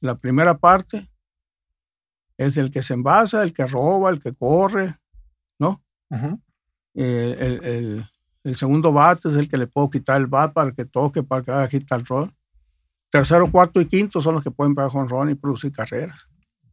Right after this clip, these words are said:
Speaker 1: ¿no? Sexto, séptimo, ya tengo que aprender a qué características debe tener.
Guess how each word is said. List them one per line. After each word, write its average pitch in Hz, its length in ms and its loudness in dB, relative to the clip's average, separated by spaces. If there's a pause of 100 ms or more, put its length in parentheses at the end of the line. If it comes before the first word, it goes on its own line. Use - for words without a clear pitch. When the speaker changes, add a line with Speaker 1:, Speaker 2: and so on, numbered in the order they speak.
(640)
Speaker 1:
¿no? 170 220 0
Sexto, 156 420 -2
séptimo, 160 560 0
ya 127 200 0
tengo 139 220 -2
que 147 100 -2 (160)
aprender 131 460 -2
a 139 80 2 (260)
qué 135 100 -4
características 135 760 -4
debe 127 180 0
tener. 123 420 -4